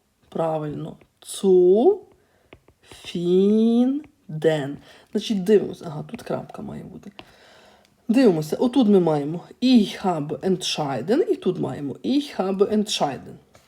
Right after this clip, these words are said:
Тут маємо sie hofft, і тут маємо sie hofft. Тобто початок речення точно той самий, тільки ми з вами забираємо оцю частинку das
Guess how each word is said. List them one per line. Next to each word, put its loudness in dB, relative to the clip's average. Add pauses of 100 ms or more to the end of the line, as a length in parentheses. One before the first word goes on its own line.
(140)
Тут 0
маємо 0 (340)
sie -2
hofft, 2 (100)
і 0
тут 0
маємо -4
sie -2
hofft. -6
Тобто -6
початок 0
речення -6
точно -4
той -6
самий, -2 (360)
тільки -2
ми 4
з -6
вами -4
забираємо 0 (840)
оцю -2
частинку 0
das -2